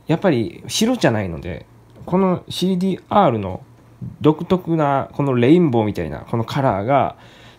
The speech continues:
えー、被写体にも反射して面白い表現になりますね。白だったら、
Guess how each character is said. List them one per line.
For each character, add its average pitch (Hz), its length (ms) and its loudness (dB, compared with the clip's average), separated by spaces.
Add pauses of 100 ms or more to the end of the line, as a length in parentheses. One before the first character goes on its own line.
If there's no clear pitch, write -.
え 104 120 0
ー、 - 20 -2
被 - 100 -6
写 147 140 2
体 135 160 2
に 123 60 -2
も 87 120 -6
反 101 200 -2
射 104 100 -6
し - 120 -10
て 95 220 -4 (200)
面 165 160 4
白 170 220 2
い - 120 -4
表 98 200 -4
現 69 60 -8
に 67 60 -10
な 69 60 -8
り 76 80 -10
ま 73 100 -10
す - 100 -18
ね。 - 120 -16 (1600)
白 175 380 2
だ 180 80 2
っ 170 100 -4
た 208 140 0
ら、 147 220 2